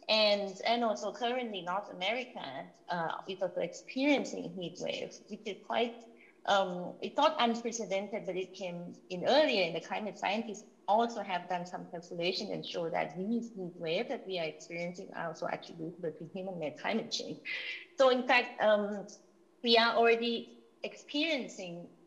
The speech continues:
climate change. So it's not something any more distant in the future or distant in terms of, uh,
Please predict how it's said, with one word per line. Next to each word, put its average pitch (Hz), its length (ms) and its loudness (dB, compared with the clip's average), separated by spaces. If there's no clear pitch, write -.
climate 254 320 0
change. 196 180 -6
So 220 80 -6
it's 208 160 -6
not 277 180 -2
something 214 460 -6
any 247 180 0
more 208 220 0
distant 208 580 -4
in 196 100 -12
the 170 100 -6
future 196 400 -6
or 190 140 -4
distant 208 500 -4
in 175 180 -8
terms 180 240 -6
of, 160 220 -2
uh, - 280 -6